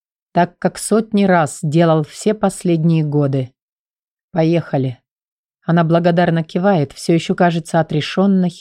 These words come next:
и растерянной. Увлекаю её за собой и чувствую, как тёплый туман разливается по моему телу от её близости. От любимого запаха кружится голова, от нежного взгляда немеет в груди.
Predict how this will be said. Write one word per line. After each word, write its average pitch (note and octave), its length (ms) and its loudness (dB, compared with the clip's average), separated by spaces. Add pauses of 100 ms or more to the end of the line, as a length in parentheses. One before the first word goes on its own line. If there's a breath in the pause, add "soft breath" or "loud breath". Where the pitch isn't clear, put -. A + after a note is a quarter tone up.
и G#3+ 60 -4
растерянной. C#3+ 880 -2 (800)
Увлекаю E3+ 600 0
её F#3+ 320 2
за F3 120 -2
собой E3+ 400 0
и F3 100 0
чувствую, F#3 800 -2 (400)
как - 220 -4
тёплый E3 340 2
туман D#3+ 400 2
разливается D#3+ 640 0
по E3 140 0
моему D#3+ 320 2
телу F3 380 0
от E3 160 0
её E3 160 2
близости. D3+ 720 -2 (720)
От E3+ 180 0
любимого D#3 500 2
запаха E3 480 0
кружится D#3+ 520 -2
голова, D#3+ 560 0 (560)
от D#3+ 180 -4
нежного D3 440 0
взгляда D3+ 600 -2
немеет D#3 480 0
в C#3 80 -6
груди. C3+ 520 -4